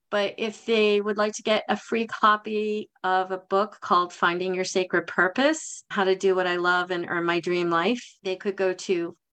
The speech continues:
find my sacred purpose dot com. And there's a, an offering for a free book. And there's also a five dollar a month subscription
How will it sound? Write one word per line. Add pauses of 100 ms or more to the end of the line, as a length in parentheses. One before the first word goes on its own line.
(220)
find
my
sacred
purpose
dot
com. (160)
And
there's
a,
an
offering
for
a (200)
free (140)
book.
And
there's
also
a (160)
five
dollar
a
month
subscription